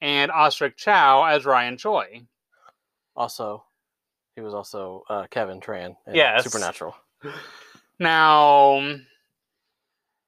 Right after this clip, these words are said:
Speaker 1: Tom Cavanaugh and Neil McDonough will return as enemies Eobard Thawne and Reverse Flash, well,
Speaker 2: Mm-hmm.
Speaker 1: Eobard Thawne slash Reverse Flash,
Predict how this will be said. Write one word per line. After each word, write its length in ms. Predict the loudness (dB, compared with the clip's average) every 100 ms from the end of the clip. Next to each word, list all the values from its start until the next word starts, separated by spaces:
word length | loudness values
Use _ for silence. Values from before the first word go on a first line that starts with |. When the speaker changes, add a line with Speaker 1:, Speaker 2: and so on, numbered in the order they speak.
| _ _ _ _ _
Speaker 1:
Tom 200 | 0 2
Cavanaugh 580 | 0 2 2 2 2
and 540 | 2 -2 -2 -2 -4 -6
Neil 580 | -2 -2 0 -2 -4 -12 _ _ _ _ -4
McDonough 840 | -4 -4 0 2 4 2 2 0
will 260 | 4 4 4
return 380 | 0 -2 -2 -2
as 360 | -2 -2 -4
enemies 400 | -8 -8 -10 -10
Eobard 440 | -4 -2 2 0 2
Thawne 340 | 4 4 0
and 220 | -6 -6
Reverse 340 | -2 0 0 -2
Flash, 440 | 0 2 0 -4
well, 220 | 0 0 2
Speaker 2:
Mm-hmm. 80 | -4 0
Speaker 1:
Eobard 160 | 0 2
Thawne 440 | 2 2 0 -6
slash 360 | -6 2 2 0
Reverse 320 | -2 -2 -4
Flash, 600 | -2 2 2 2 -4 -16